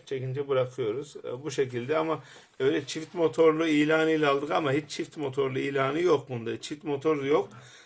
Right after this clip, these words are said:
Zaten çift motor olma imkanı da yok içinde. Yer yok zaten. Ama ben bu kadar kalitesiz bir, e,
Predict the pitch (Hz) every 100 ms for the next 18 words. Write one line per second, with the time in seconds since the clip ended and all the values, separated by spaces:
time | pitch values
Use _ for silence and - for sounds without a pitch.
0 | _ 127 131 185 160 - 175 170 160 175
1 | 165 151 165 147 143 139 156 156 190 147
2 | 123 - - 127 120 117 143 170 143 127
3 | 123 104 101 151 190 - _ _ - -
4 | - _ 160 185 185 185 190 185 190 -
5 | 175 180 - 175 - 170 156 170 165 147
6 | 143 143 143 143 143